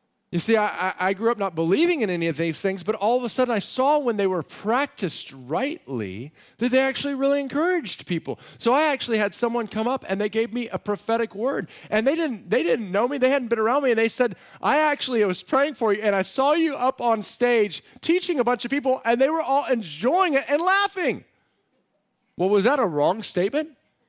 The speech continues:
No, that's what I've done the rest of my life. And so that so encouraged me. Actually, that's, I had a desire to do that,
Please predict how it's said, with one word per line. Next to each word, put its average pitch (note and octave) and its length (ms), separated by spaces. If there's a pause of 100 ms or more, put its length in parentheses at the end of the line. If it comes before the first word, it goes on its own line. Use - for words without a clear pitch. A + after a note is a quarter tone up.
(180)
No, E4+ 280
that's D4 180
what D4+ 140
I've A3+ 160
done D#4+ 320
the B3 80
rest B3+ 240
of C4+ 40
my C#4 80
life. E4+ 360
And B3+ 120
so C#4+ 200
that C#4+ 200
so D#4+ 200
encouraged D#4 400
me. C4 80
Actually, D4 300
that's, C#4 260
I A#3+ 160
had C#4 240
a D4 40
desire C4 680
to C#4+ 120
do G3 140
that, G3 320